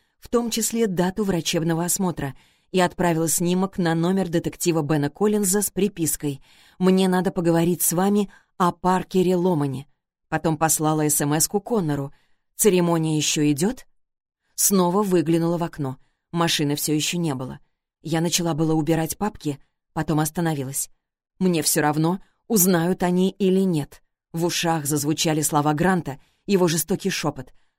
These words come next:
о том, что он переоценил меня. Как и Фейт, мне захотелось, чтобы они узнали. Кому ещё известно лучше, где искать,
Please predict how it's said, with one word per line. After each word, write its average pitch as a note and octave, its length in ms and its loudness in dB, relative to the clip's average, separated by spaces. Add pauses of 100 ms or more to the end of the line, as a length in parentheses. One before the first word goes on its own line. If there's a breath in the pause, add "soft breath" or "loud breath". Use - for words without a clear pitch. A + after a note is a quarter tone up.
(100)
о F3 140 0
том, F3 220 4
что D#3 220 -2
он D#3+ 200 2
переоценил F3 720 2
меня. C#3 320 -4 (400)
Как F3 220 -2
и D#3 40 0
Фейт, E3 460 0
мне D#3 320 0
захотелось, D#3 500 0
чтобы D3+ 260 0
они D3+ 200 2
узнали. D#3 500 0 (460)
Кому F#3+ 260 2
ещё F3 440 2
известно D#3 440 0
лучше, E3 440 2
где D3+ 240 0
искать, G3 440 -2